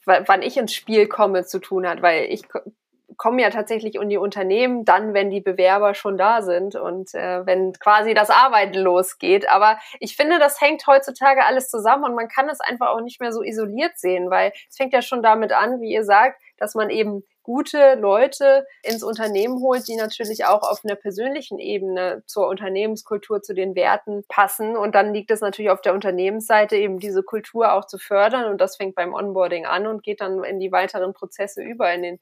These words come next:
in die, ähm, ja, Strukturierung, in den Kulturwandel et cetera. Insofern finde ich, ist das so ein g-,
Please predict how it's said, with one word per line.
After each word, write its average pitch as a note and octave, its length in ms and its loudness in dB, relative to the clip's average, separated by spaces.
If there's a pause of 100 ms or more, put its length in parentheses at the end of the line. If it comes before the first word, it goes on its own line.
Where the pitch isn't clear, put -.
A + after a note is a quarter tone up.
(360)
in G3 120 -10
die, F3+ 340 -2
ähm, F3+ 280 -4
ja, G3+ 160 2
Strukturierung, F#3+ 800 -6
in F3 120 -4
den F3 200 -6
Kulturwandel F#3 760 -4
et - 120 -10
cetera. G3+ 540 2 (260)
Insofern A3 640 0
finde A3 240 -2
ich, A3 80 -4
ist A3 160 -2
das G#3 140 -4
so G#3 80 -2
ein G3+ 180 -2
g-, - 100 -10